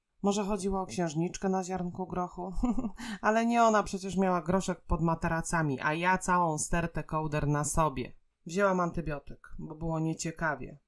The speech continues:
Szerp narwał mi w ogrodzie jakichś tajemniczych ziół. W pokoiku leżałam do samego rana.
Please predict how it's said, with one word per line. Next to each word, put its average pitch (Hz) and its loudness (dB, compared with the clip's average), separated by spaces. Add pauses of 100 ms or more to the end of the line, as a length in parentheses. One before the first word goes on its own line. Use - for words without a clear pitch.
(160)
Szerp 185 0
narwał 170 2
mi 160 0
w 147 -4
ogrodzie 156 -2
jakichś 147 -8
tajemniczych 156 0
ziół. 139 -8
W - -4
pokoiku 185 2
leżałam 156 2
do 135 -2
samego 131 -2
rana. - -8